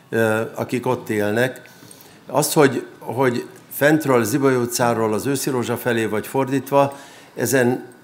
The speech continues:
még ilyen döntés nem született. Ha, ha egyirányosítással egyetértenek,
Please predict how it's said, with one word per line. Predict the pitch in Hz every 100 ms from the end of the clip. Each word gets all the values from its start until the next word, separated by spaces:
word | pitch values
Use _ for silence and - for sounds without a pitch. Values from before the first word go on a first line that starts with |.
| _
még | - 127 123
ilyen | 127 123 113
döntés | 123 117 120 110
nem | 131 117
született. | 120 117 120 143 -
Ha, | 135 131 139 - -
ha | - 120 123 123 -
egyirányosítással | 139 139 123 120 107 131 - 117 107 - 123 110
egyetértenek, | 135 127 120 - 110 98 113 101 113 139